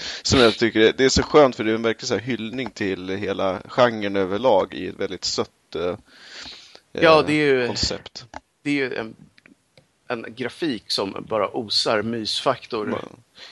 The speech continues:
Speaker 1: man
Speaker 2: Eh.
Speaker 1: gjorde ju det redan i Donkey Kong Country också, till exempel.
Speaker 2: Ja, precis. Men, men det är ju precis som du säger, att det är ju, det är ju en tydlig hommage till, ehm,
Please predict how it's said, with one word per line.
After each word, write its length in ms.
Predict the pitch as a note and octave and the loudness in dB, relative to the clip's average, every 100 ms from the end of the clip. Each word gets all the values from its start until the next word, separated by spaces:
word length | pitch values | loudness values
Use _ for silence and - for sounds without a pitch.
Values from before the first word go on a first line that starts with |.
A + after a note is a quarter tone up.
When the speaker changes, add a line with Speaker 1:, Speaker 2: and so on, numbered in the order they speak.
| - | -8
Speaker 1:
man 40 | A#2 | -2
Speaker 2:
Eh. 40 | A2+ | 0
Speaker 1:
gjorde 200 | A2 A2 | 0 0
ju 80 | A2 | 0
det 160 | G#2+ G2+ | 0 0
redan 260 | G2 F#2+ F#2+ | -2 -2 -4
i 60 | |
Donkey 300 | F#2 F#2 F#2+ | -4 -6 -8
Kong 240 | - F#2+ F#2 | -10 -12 -8
Country 460 | A#2 G#2 F#2+ F2+ | -6 -6 -6 -6
också, 320 | G2 - - | -6 -6 -10
till 180 | - - | -10 -16
exempel. 500 | - - - - - - - | -14 -8 -8 -8 -14 -16 -12
Speaker 2:
Ja, 260 | - A3 G4 - - | -2 0 -2 -10 -16
precis. 420 | - - - - - - - | -12 -10 -12 -14 -16 -20 -2
Men, 140 | E3 | 0
men 140 | F3 F#3+ | 0 -4
det 60 | |
är 40 | A3+ | -6
ju 60 | |
precis 220 | A#3+ G3 | -4 -4
som 100 | F#3 | -4
du 40 | D#3 | -2
säger, 200 | A#3+ C#3+ | 4 4
att 80 | - | 2
det 60 | |
är 40 | D#3 | -2
ju, 240 | D3+ D3 - - | -2 -4 -10 -8
det 100 | C#3+ | -2
är 40 | |
ju 80 | D3+ | 0
en 100 | D3 - - | -2 -6 -10
tydlig 360 | - G3+ D#3+ G#3+ | -2 0 2 2
hommage 540 | D3+ D#3+ D3+ G2 - | 2 4 2 2 -4
till, 300 | - B2 A2 | 0 0 2
ehm, 400 | G#2 G2+ - G1+ | 0 0 -4 -8